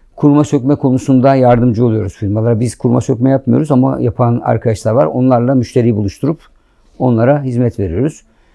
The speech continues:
Raporlama istenilirse raporlama veriyoruz. E, süpervizörlük zaten ana görevimiz, onu yapıyoruz zaten. Biz iskele kiralamaya başladığımız zaman iki firmaymışız babamın anlattığı kadarıyla.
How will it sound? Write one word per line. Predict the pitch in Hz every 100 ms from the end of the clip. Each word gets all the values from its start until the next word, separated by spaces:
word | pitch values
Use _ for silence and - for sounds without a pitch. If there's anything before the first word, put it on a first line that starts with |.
| _ _ -
Raporlama | 127 139 165 165 160
istenilirse | 160 - 156 151 151 - 147 156 -
raporlama | 135 113 131 127 117 107
veriyoruz. | 87 80 117 135 - - _ _ - -
E, | 127 127
süpervizörlük | - - 151 143 131 139 151
zaten | 147 127 143 143 139 - _ _
ana | 139 127
görevimiz, | 98 90 78 120 131
onu | 98 110
yapıyoruz | - - 71 67
zaten. | 76 - _ _ _ - - - _ - _ _ _ -
Biz | 127 190
iskele | 180 - 202 196
kiralamaya | 196 190 196 196
başladığımız | 190 185 196 208 202
zaman | 175 202 214
iki | 156 208
firmaymışız | 151 127 113 101 104 - 190 -
babamın | 127 123 113 113
anlattığı | 113 110 - 120
kadarıyla. | 117 110 117 127 185 220